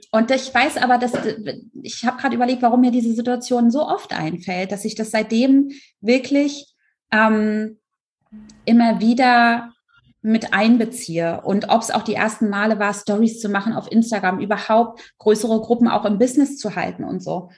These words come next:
Mittlerweile ist das wie, ich, ich muss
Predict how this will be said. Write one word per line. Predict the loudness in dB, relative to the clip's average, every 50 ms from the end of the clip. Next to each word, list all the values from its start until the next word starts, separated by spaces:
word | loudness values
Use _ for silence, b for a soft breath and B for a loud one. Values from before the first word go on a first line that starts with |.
| b b b b b b b _ _ _ _ _ _ _ _ -2
Mittlerweile | 2 2 4 4 4 4 4 4 4 4 4
ist | 2 2 0
das | 0 0 0 0
wie, | 2 2 4 4 2 0 -2
ich, | -2 -4 -8 -8
ich | 0 2
muss | 2 2